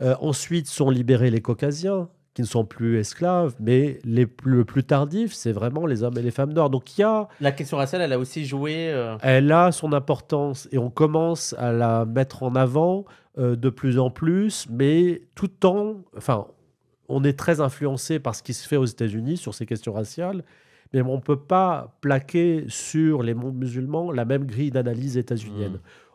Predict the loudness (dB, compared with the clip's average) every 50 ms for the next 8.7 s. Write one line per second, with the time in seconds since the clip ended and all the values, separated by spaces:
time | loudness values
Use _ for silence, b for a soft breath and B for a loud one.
0 | b -4 -4 -4 0 0 0 0 0 -2 -4 0 0 0 0 0 -2 -2 -2 -2
1 | -2 -2 -4 -4 -2 -2 -4 -4 -2 -4 -6 -4 -2 -2 0 0 0 0 -4 -6
2 | _ _ _ -10 -8 -6 -6 -4 -6 -6 -4 -4 -4 -2 -2 0 0 0 -2 -4
3 | -6 b b b b b b b b -12 -8 -6 -4 -4 -2 -2 -2 -2 -4 -6
4 | -6 -6 -6 -6 -8 -8 -8 -6 -6 -4 -2 -2 -2 -2 -2 -2 -4 -4 -2 -2
5 | 0 0 -2 -2 -4 -4 -4 -4 -4 -4 -6 -8 -8 -8 -8 -6 -4 -2 0 2
6 | 2 2 2 2 2 2 0 0 -2 -2 -4 -4 -4 -4 -2 -2 -2 -2 -2 -2
7 | -4 -4 -4 -2 -2 -4 -4 -4 -2 -2 -2 0 -2 -2 -2 -2 0 0 0 0
8 | 0 -2 -4 -6 -6 -8 -10 -8 -4 -4 -2 -2 -4